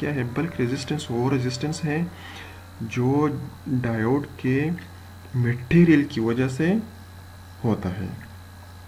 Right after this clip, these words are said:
तो bulk actually क्या है? bulk actually है कि हमारे पास diode का जो material है उसको हम कहते हैं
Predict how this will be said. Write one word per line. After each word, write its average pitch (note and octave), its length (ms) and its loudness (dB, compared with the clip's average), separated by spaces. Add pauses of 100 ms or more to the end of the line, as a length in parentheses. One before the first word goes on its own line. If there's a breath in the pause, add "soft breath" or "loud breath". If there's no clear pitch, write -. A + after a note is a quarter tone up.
(840 loud breath)
तो A#2+ 380 4 (840)
bulk E3 520 2 (360)
actually D#3 440 0
क्या D#3+ 120 2
है? C3+ 240 2
bulk D3 180 0
actually D3 460 0
है C3+ 220 4
कि - 260 -4
हमारे B2+ 360 2
पास C#3 480 -4 (520 loud breath)
diode A#2+ 520 0
का B2+ 160 -2
जो C3+ 240 0
material C#3 720 2
है C3+ 280 -2 (340)
उसको - 280 -4
हम C3 180 2
कहते C#3+ 360 -2
हैं E3+ 280 -2